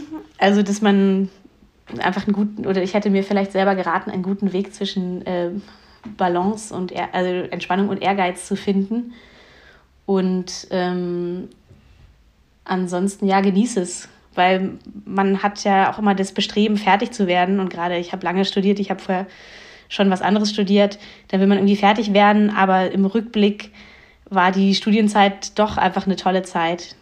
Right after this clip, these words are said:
die irgendwie auch aufregend war und wo man auch gewisse Freiheiten hatte, die man dann im Beruf nicht mehr hat, wo man eine geringere Verantwortung trägt, die man dann eben im Beruf tragen muss. Ähm, ja.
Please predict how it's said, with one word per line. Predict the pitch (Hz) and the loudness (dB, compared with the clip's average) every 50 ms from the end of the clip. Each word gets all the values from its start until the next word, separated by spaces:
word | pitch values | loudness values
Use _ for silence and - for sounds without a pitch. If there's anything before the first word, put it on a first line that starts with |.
| _ - | _ -8
die | - 180 180 | -8 -6 -6
irgendwie | 185 185 180 180 - | -6 -6 -6 -4 -4
auch | - 185 185 - - | -4 -4 -4 -6 -6
aufregend | - 185 185 - 190 180 185 180 | -6 -6 -4 -6 -6 -6 -6 -4
war | 185 180 175 180 | -4 -2 -2 -2
und | 185 | -4
wo | 185 | -6
man | 180 180 175 - | -6 -6 -6 -6
auch | 180 185 - | -8 -8 -6
gewisse | - 185 190 190 - 208 | -6 -6 -6 -6 -6 -8
Freiheiten | - - 202 196 190 196 196 196 202 196 190 | -4 -2 0 0 2 0 0 0 -2 -4 -4
hatte, | 190 185 - 196 | -4 -6 -4 -4
die | 190 196 | -2 -2
man | 190 185 180 | -2 -2 -2
dann | 180 180 | -4 -4
im | - 185 | -4 -4
Beruf | 180 190 190 196 - | -2 -4 -4 -4 -4
nicht | 214 214 208 | -4 -4 -2
mehr | 226 220 214 | -2 -2 -2
hat, | 214 214 214 - - - - _ _ _ _ _ _ _ - - - _ _ _ _ _ _ _ | -2 -2 -4 -8 -18 -20 -20 _ _ _ _ _ _ _ -20 -20 -20 _ _ _ _ _ _ _
wo | - 196 | -4 -2
man | 190 190 185 185 | 0 0 0 -2
eine | 180 | -4
geringere | 180 - - 202 196 196 185 180 196 202 190 | -6 -8 -8 -6 -4 -2 0 0 0 0 0
Verantwortung | 196 - 156 170 190 190 196 190 196 190 | -2 -4 -4 -2 -2 -2 -2 -2 -2 -4
trägt, | 190 - - 196 196 196 | -4 -2 -2 -2 -2 -2
die | - 190 | -2 -4
man | 190 185 185 | -2 -2 -4
dann | 180 170 | -4 -6
eben | - 185 190 185 | -4 -4 -4 -4
im | 180 180 180 | -6 -6 -6
Beruf | 196 190 185 190 190 - _ _ - _ _ _ - - _ _ _ _ _ _ _ - | -6 -8 -8 -8 -10 -14 _ _ -20 _ _ _ -20 -20 _ _ _ _ _ _ _ -16
tragen | - - - 175 180 196 202 202 196 | -8 -2 0 2 2 4 4 4 4
muss. | 196 196 190 196 196 196 - - - - - - - | 4 4 4 2 0 -2 -8 -14 -18 -18 -10 -4 -2
Ähm, | 190 180 180 180 180 180 180 175 175 180 175 - - _ _ _ _ _ _ _ _ _ _ _ _ _ _ _ _ _ | 0 0 0 0 -2 -2 -2 -4 -4 -6 -10 -14 -20 _ _ _ _ _ _ _ _ _ _ _ _ _ _ _ _ _
ja. | - 208 202 - | -2 0 0 0